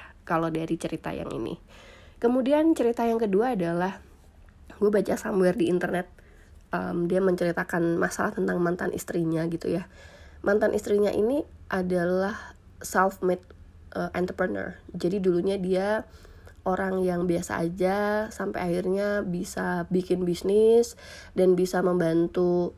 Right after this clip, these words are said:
eh, warga sekitar tempat tinggalnya dia yang mostly adalah ibu-ibu rumah tangga dan tidak punya penghasilan.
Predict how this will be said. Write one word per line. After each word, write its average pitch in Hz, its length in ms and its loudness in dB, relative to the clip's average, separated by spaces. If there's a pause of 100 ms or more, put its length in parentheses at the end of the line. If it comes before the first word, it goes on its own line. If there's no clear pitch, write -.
eh, 180 120 -4
warga 170 440 0
sekitar 185 480 -2
tempat 190 300 -4 (180)
tinggalnya 175 400 4
dia 175 600 0 (300)
yang 170 520 0 (1400)
mostly 185 380 0
adalah 175 400 0
ibu-ibu 170 480 0
rumah 175 160 -2
tangga 175 320 -2
dan 175 160 -2
tidak 175 240 -4
punya 170 160 -4
penghasilan. 185 720 -2